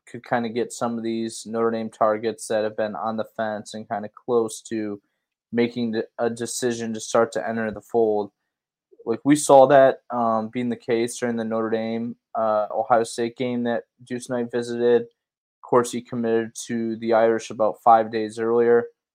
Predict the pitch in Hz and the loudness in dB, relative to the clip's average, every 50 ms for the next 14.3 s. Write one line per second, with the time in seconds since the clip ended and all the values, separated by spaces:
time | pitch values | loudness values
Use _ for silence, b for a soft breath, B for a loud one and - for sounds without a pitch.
0 | _ _ _ - 120 123 127 120 123 127 127 - 135 127 127 123 120 123 - _ | _ _ _ 4 6 6 8 8 6 4 2 0 -4 -6 -4 -6 -6 -8 -10 _
1 | - - _ - 131 127 123 123 123 - - - 127 120 117 110 117 120 117 - | -20 -20 _ -12 -8 -6 -6 -6 -6 -8 -10 -10 -6 -6 -6 -4 -6 -8 -8 -8
2 | - 117 110 107 113 - 123 120 120 123 123 123 123 120 120 117 113 113 113 - | -8 -10 -10 -10 -10 -8 -6 -6 -4 -2 -2 -2 -2 -2 -2 -2 -4 -6 -6 -6
3 | - 117 117 - - 120 113 104 107 107 - 113 113 - - 110 104 104 107 107 | -8 -10 -10 -10 -6 -2 0 0 0 0 -4 -8 -12 -6 -2 -2 0 0 0 -2
4 | - - - 123 123 123 127 127 120 117 117 113 110 113 110 - 110 107 107 107 | -4 -6 -6 -6 -6 -4 -2 -2 -2 -2 -2 -2 -4 -4 -6 -8 -8 -6 -4 -4
5 | 104 104 104 104 107 101 101 104 104 101 104 - - 107 104 - - - 117 113 | -4 -4 -4 -4 -6 -6 -4 -6 -6 -8 -8 -8 -10 -14 -14 -16 -12 -10 -10 -10
6 | - - - 110 107 107 - - 110 107 107 - - - 110 104 101 101 98 95 | -10 -8 -8 -8 -8 -8 -4 -2 -2 -2 -2 -4 -6 -4 -4 -2 -2 -2 -4 -8
7 | - _ _ _ _ _ _ _ _ _ _ - 110 110 107 104 101 104 101 - | -12 _ _ _ _ _ _ _ _ _ _ -6 -4 -2 0 0 0 -2 -4 0
8 | - 117 113 117 - 113 - - _ 107 104 101 98 98 95 - _ _ _ _ | 2 2 2 2 2 -4 -6 -6 _ -4 -2 -2 -2 -2 -4 -8 _ _ _ _
9 | _ _ _ _ - 120 117 113 107 - - - 107 107 - - 101 107 101 92 | _ _ _ _ -2 0 0 0 -2 2 4 4 6 6 4 2 2 2 2 2
10 | - 78 110 113 110 104 104 101 98 101 - _ _ _ _ _ _ _ _ _ | 2 0 0 0 0 0 0 0 -2 -4 -6 _ _ _ _ _ _ _ _ _
11 | _ _ 113 117 117 131 156 165 - - 190 180 170 151 131 131 131 127 127 123 | _ _ 2 4 6 6 6 4 6 4 4 4 6 6 8 8 8 8 6 4
12 | 123 120 - - 123 123 120 117 117 131 151 160 156 - - 139 131 135 143 135 | 2 -2 -6 -8 -2 0 0 2 4 4 4 4 2 4 6 6 6 6 6 2
13 | 127 123 117 113 117 113 120 113 107 - _ 120 117 117 117 - 117 110 107 - | 4 6 6 6 6 6 2 -2 -4 -6 _ -6 -4 -4 -2 0 0 -2 -2 -2
14 | - 120 113 110 107 - | 0 0 2 2 2 0